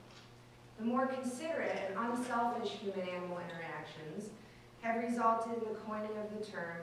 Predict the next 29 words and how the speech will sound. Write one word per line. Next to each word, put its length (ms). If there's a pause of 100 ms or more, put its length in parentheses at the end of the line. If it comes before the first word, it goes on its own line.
(240)
human-animal 840
bond. 380 (3500)
The 140
term 320
human-animal 600
bond 360 (120)
is 100
defined 760 (360)
by 120
the 160
American 480
Veterinary 580
Medical 400
Association, 840 (120)
A 240
V 80
M 180
A, 800
as 140
the 140
mutually 580
beneficial 840
and 140
dynamic 500
relationship 800
between 440
people 400
and 140
animals 600